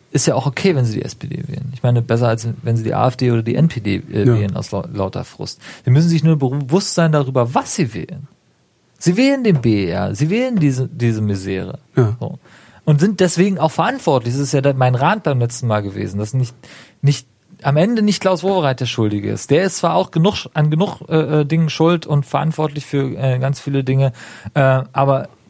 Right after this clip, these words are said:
Speaker 1: verantwortlich sind eben auch die Leute, die die S P D wählen und das, das müssen sich die Leute bewusst machen. Allein schon, wenn dieser Gedanke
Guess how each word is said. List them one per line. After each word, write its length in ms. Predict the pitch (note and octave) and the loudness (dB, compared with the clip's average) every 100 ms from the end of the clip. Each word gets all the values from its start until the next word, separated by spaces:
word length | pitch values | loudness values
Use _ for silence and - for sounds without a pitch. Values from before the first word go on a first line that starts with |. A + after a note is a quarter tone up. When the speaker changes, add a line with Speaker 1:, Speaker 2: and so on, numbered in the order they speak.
| - | -14
Speaker 1:
verantwortlich 560 | A2+ C#3 F3 G3 F#3+ E3+ | -2 0 0 2 2 2
sind 120 | E3 | 2
eben 180 | D#3+ C3+ | 2 2
auch 180 | C#3 D3+ | 0 -2
die 100 | E3+ | 0
Leute, 280 | D#3+ D#3 D3+ | -2 0 -2
die 100 | D3 | -2
die 80 | |
S 140 | D3+ - | -2 -4
P 100 | A#2+ | -2
D 160 | C3+ | 0
wählen 160 | E3+ D#3+ | 2 2
und 140 | C#3 | 2
das, 120 | C#3+ - D3 - _ _ _ - | 0 0 -4 -6 _ _ _ -2
das 240 | C3 C3 B2 - | -2 -2 -8 -6
müssen 320 | B2+ B2 A2 G#2 | 0 2 2 -4
sich 100 | - | -6
die 120 | - | -6
Leute 200 | G#2+ G#2 | -6 -6
bewusst 340 | G2 A#2+ - | -8 -8 -8
machen. 240 | - G2+ A2+ - - - | -6 -6 -8 -12 -16 -8
Allein 420 | - D3+ F#3+ C4+ | -2 2 2 0
schon, 300 | C4 A#3 A#3+ | -2 -4 0
wenn 200 | E3+ C#3+ | 2 2
dieser 300 | C3+ A3+ A3+ | 0 -2 -2
Gedanke 680 | G3 D#3+ C3+ D#3+ E3 D3+ D3 | -2 0 0 0 0 -4 -6